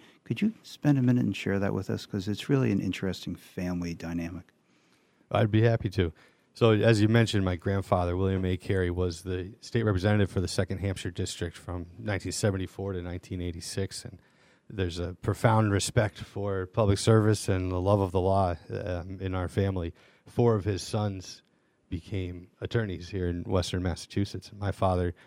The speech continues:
Speaker 2: just retired as a Superior Court judge. My Uncle Mike just retired as Hampshire County Register of Probate.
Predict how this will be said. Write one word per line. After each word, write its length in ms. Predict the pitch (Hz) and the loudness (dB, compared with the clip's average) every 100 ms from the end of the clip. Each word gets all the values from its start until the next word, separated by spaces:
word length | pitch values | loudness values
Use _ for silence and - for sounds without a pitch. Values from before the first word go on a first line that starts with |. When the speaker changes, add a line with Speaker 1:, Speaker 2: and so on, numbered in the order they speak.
| _ | _
Speaker 2:
just 180 | - 95 | -8 -4
retired 480 | 92 - 92 92 87 | -4 -2 -2 0 -2
as 200 | 90 85 | -4 -4
a 140 | 85 85 | -6 -8
Superior 320 | - 98 87 | -4 -4 -4
Court 340 | - 87 85 - _ 113 | -4 -6 -6 -12 _ -8
judge. 380 | 113 101 98 - _ _ _ _ _ | 0 0 -2 -10 _ _ _ _ _
My 260 | 87 87 101 - - | -6 -4 -6 -8 -6
Uncle 240 | 98 98 | -2 -2
Mike 240 | 90 95 95 | 0 -2 -2
just 200 | 101 - | -6 -6
retired 460 | 92 - 95 92 90 | -4 0 2 2 2
as 240 | 85 85 | -2 -4
Hampshire 260 | - 87 101 | -6 -6 -2
County 220 | 101 90 | -2 2
Register 340 | 90 87 - 101 | 2 0 -2 -6
of 60 | |
Probate. 440 | - 101 101 104 | 0 2 4 0